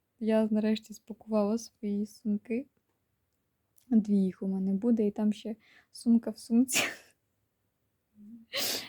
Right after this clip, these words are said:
Speaker 1: І, е, голка в яйці, яйце, е, в сундуке, сундук на дереві, дерево в Австралії, коротше. І, і на цій цікавій ноті,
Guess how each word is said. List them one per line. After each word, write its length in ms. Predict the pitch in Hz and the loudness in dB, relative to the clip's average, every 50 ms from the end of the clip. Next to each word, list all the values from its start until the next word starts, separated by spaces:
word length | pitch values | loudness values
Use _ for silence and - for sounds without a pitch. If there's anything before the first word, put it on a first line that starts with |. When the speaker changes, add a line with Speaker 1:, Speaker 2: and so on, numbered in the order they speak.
| - - | -14 -6
Speaker 1:
І, 300 | 339 320 294 277 240 - - _ - 254 | 0 2 4 4 4 4 0 _ -8 -4
е, 440 | 247 240 233 233 233 226 220 - - _ _ _ _ _ - - _ _ - - | -2 0 2 2 2 2 0 -2 -4 _ _ _ _ _ -20 -20 _ _ -14 -6
голка 520 | - 247 240 254 254 262 247 247 - 226 214 | -2 2 4 6 6 6 4 2 0 -2 0
в 60 | 208 | 0
яйці, 600 | 208 233 226 233 240 - - - - 330 349 349 _ _ _ _ _ - | 2 4 4 4 4 2 -4 -14 -8 -8 -8 -8 _ _ _ _ _ -4
яйце, 480 | 233 220 233 233 240 233 - - - 240 | 0 4 4 4 4 2 -2 -6 -2 0
е, 260 | 233 226 220 220 220 220 _ _ _ _ _ _ - 220 214 214 | 2 2 2 0 -2 -4 _ _ _ _ _ _ -6 -4 -4 -4
в 80 | 220 | -4
сундуке, 680 | - - - 240 233 226 233 240 240 - - 302 320 311 | -6 -4 2 4 4 4 4 2 -2 -2 -4 -2 -2 -2
сундук 480 | - - - 226 220 233 254 247 - - | -4 -6 -2 -2 0 0 -2 -4 0 2
на 100 | 240 233 | 2 2
дереві, 520 | 208 233 277 320 339 330 285 269 247 226 | 4 4 4 4 4 2 2 2 2 2
дерево 580 | 208 240 247 277 285 277 269 254 240 240 254 254 _ _ _ _ _ _ _ _ _ _ _ _ _ - | 2 4 2 4 4 4 2 4 4 2 2 0 _ _ _ _ _ _ _ _ _ _ _ _ _ -6
в 100 | 277 254 | -4 -4
Австралії, 580 | 240 - - - 233 214 208 196 202 214 220 | -4 -4 -6 -4 0 0 2 2 0 -2 -4
коротше. 500 | 214 _ - 226 220 220 220 220 - _ _ _ _ _ _ _ _ _ _ _ _ _ _ _ _ _ _ _ - - _ _ _ _ _ - _ _ _ _ _ _ 202 196 202 | -6 _ -8 -4 -2 -2 -2 -4 -8 _ _ _ _ _ _ _ _ _ _ _ _ _ _ _ _ _ _ _ -18 -18 _ _ _ _ _ -20 _ _ _ _ _ _ _ -14 -12
І, 120 | 262 - _ _ | -12 -12 _ _
і 80 | - 226 | -2 0
на 140 | 226 226 233 | 2 2 2
цій 340 | - - - 269 262 269 254 | 0 -2 -6 -2 -2 -2 -4
цікавій 520 | - - - _ - 240 233 226 226 220 | -6 -16 -20 _ -6 -2 0 2 4 6
ноті, 480 | 220 226 247 302 - _ - 269 233 | 6 6 4 2 0 _ -4 -4 -4